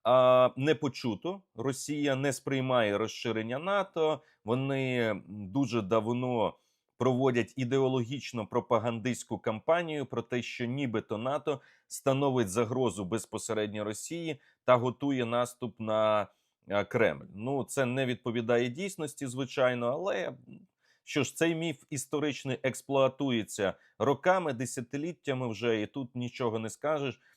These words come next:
Е, що з-, називається, зіскочити з цього Путіну вже не вдасться, і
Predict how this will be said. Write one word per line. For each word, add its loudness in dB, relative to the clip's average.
Е, 4
що -4
з-, -8
називається, 0
зіскочити -4
з -12
цього 0
Путіну 2
вже 0
не 0
вдасться, -2
і -2